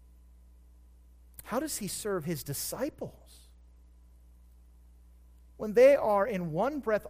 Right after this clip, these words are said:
arguing about who's going to be the greatest in the kingdom,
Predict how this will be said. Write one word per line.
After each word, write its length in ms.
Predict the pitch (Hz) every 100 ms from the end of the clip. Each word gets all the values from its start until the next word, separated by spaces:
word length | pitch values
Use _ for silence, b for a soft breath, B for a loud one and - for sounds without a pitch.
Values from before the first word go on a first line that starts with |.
| -
arguing 680 | 175 226 190 160 117 95 -
about 260 | 135 156 139
who's 220 | 226 247
going 220 | 220 214
to 80 | 175
be 120 | 180
the 120 | 143
greatest 560 | 123 131 147 208 240 -
in 120 | 175
the 60 | 160
kingdom, 560 | - 165 165 143 90